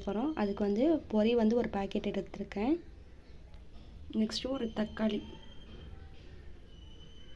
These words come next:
அதுக்கப்புறம் ஒரு வெங்காயம் எடுத்திருக்கேன். நெக்ஸ்ட்டு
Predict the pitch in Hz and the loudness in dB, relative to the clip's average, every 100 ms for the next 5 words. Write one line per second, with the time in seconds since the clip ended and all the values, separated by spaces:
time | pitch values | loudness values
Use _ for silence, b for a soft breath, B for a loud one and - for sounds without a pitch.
0 | - - - - - - - - - - | -12 -12 -12 -12 -14 -12 -12 -12 -12 -12
1 | - - - - 220 214 220 269 262 233 | -14 -14 -14 -6 0 2 2 4 4 4
2 | 208 208 220 214 - - - 208 302 - | 4 6 6 4 2 -4 -2 2 2 0
3 | - - - - - - - - - - | -8 -12 -14 -14 -14 -16 -14 -14 -14 -16
4 | - - - - - - - - - - | -16 -16 -14 -14 -14 -14 -14 -14 -14 -14
5 | - - - - - - - - - 247 | -14 -12 -12 -12 -14 -14 -14 -14 2 4
6 | 220 - 254 | 4 6 8